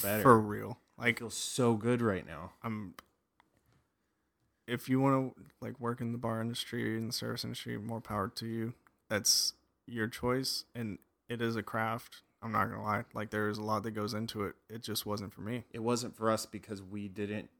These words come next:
Speaker 1: drink and we didn't wanna be
Speaker 2: I didn't wanna be a part
Speaker 1: But
Speaker 2: of it.
Speaker 1: but
Speaker 2: Like,
Speaker 1: yeah, it
Speaker 2: and,
Speaker 1: was,
Speaker 2: like,
Speaker 1: it was a stepping stone.
Speaker 2: alcohol almost,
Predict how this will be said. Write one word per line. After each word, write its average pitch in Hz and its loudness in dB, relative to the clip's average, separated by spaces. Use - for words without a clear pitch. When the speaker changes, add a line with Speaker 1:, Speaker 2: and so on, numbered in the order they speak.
Speaker 1:
drink 104 -8
and 110 -10
we 104 -6
didn't 101 -6
wanna 101 -4
be 92 -8
Speaker 2:
I 127 -6
didn't 131 8
wanna 120 6
be 107 2
a - -2
part 135 -4
Speaker 1:
But 120 -6
Speaker 2:
of 76 -12
it. 65 -12
Speaker 1:
but 113 -8
Speaker 2:
Like, 95 -4
Speaker 1:
yeah, 113 0
it - -12
Speaker 2:
and, 110 -2
Speaker 1:
was, 120 2
Speaker 2:
like, 104 0
Speaker 1:
it 80 -18
was 107 -10
a 101 -10
stepping 104 -4
stone. 80 -10
Speaker 2:
alcohol 139 4
almost, 127 2